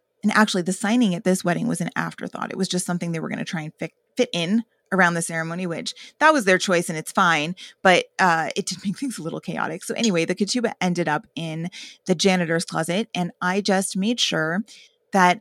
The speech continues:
I pretended to be the photographer and looked at it from the photographer's viewpoint.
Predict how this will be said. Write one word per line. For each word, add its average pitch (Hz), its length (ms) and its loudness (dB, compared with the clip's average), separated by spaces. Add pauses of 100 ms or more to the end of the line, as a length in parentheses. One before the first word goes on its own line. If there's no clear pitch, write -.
(120)
I 175 200 2
pretended 180 460 -4
to 214 80 -2
be 202 120 2
the 208 80 0
photographer 160 760 -4
and 156 220 -6
looked 170 200 -6
at 160 140 -2
it 151 120 -8
from 165 260 -2
the 175 80 -4
photographer's 185 580 -2
viewpoint. 170 440 -6